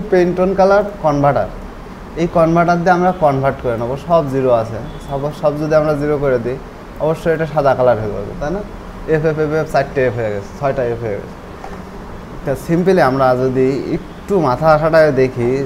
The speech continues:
একটু দেখি, হ্যাঁ, যে এই যে, এই যে যেটা নিছি, এইটা হচ্ছে এইটটি ফাইভ পার্সেন্ট আমি দিয়ে দিলাম, তাই না? এইটটি ফাইভ পার্সেন্ট আমি দেওয়ার পরে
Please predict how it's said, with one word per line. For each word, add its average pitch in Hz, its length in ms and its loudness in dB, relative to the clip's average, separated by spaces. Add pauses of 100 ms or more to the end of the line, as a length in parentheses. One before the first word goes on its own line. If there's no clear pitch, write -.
(420)
একটু 202 160 -6 (120)
দেখি, 160 240 2 (120)
হ্যাঁ, 190 160 0 (420)
যে 160 80 2 (200)
এই 214 160 6
যে, 226 80 6 (180)
এই 185 120 6
যে 202 160 6
যেটা 180 240 4
নিছি, 135 380 -2 (240)
এইটা 165 280 0
হচ্ছে 190 260 0 (120)
এইটটি 175 240 0 (100)
ফাইভ 175 160 4 (100)
পার্সেন্ট 185 380 0
আমি 170 260 0
দিয়ে 135 120 4
দিলাম, 110 320 -2
তাই 156 180 0
না? 214 40 0 (240)
এইটটি 160 240 -4 (100)
ফাইভ 160 220 0
পার্সেন্ট 185 380 -2
আমি 185 180 0
দেওয়ার 160 300 4
পরে 127 180 4